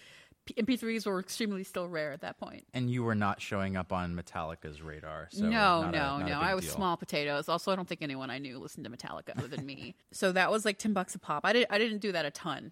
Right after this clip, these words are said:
Speaker 1: because the materials, actually, that was when C D, C D Rs were, like, three dollars each.
Speaker 2: They're
Speaker 1: And it
Speaker 2: pretty
Speaker 1: was, like, a lot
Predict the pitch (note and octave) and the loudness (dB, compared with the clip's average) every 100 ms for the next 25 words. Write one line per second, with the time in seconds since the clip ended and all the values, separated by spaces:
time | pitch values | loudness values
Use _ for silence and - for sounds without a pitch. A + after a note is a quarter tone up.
0 | _ F#3+ F#3+ F3 D#3+ E3 - G3 F3 E3 | _ -4 -2 -2 -2 -4 -2 -2 0 0
1 | C#3+ - F3+ E3+ E3+ - D#3+ C#3+ D#3 - | 0 0 -4 -4 -8 -6 -4 -4 -6 -12
2 | - - A3+ F#3 C#3+ D#3 D#3 C#3 C3+ - | -20 -6 0 4 4 2 -2 -6 -8 -6
3 | D#3+ D3 D3 D3+ C#3+ C#3+ - - E3 D#3 | -2 -2 -2 -4 -8 -8 -8 -6 -4 0
4 | A#2 G#3 - | 0 0 2